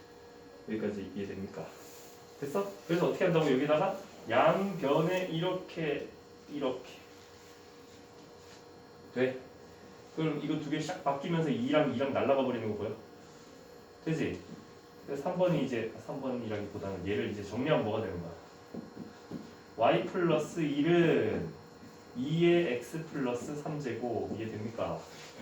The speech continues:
따라왔어? 끝났죠? 그래서 Y는 이의 X 플러스 삼 제곱의 마이너스 일. 됐죠?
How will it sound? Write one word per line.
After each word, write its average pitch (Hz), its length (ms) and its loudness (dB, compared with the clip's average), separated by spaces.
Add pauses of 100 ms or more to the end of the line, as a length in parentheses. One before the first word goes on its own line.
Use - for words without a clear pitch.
(1160)
따라왔어? 160 440 -2 (1160)
끝났죠? 175 360 0
그래서 151 380 4
Y는 113 760 2
이의 123 380 2 (540)
X 131 360 -6
플러스 127 440 -2
삼 151 260 -2
제곱의 139 520 2
마이너스 107 580 -2
일. 110 380 -2 (1800)
됐죠? - 320 -4